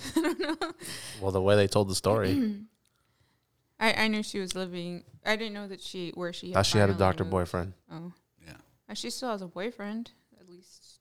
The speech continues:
Speaker 1: two weeks
Speaker 2: Not
Speaker 1: ago.
Speaker 2: D J Frosty.
Speaker 3: So then, growing, I don't know anything about your guys'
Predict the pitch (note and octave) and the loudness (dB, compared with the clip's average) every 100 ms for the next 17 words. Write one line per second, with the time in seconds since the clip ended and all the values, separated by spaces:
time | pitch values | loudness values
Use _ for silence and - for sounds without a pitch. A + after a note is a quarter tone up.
0 | _ F#3+ F#3+ G2 F#2+ G2 F#2+ G2 - F#2+ | _ -20 -14 -6 -2 0 2 2 2 0
1 | F2 - F2+ - _ _ _ _ _ _ | -2 -6 -10 -14 _ _ _ _ _ _
2 | _ _ _ _ - B2 B2 G2+ - _ | _ _ _ _ -10 -6 -6 -8 -12 _
3 | - - G#2 B2 A#2 - A#2+ B2+ A#2+ G#2+ | -20 -12 -6 -4 -4 -4 -2 -2 -2 -4
4 | A2 G#2 F2+ F2 - G2 E2+ D#2+ D#2+ | -4 -8 -8 -8 -8 -8 -8 -10 -14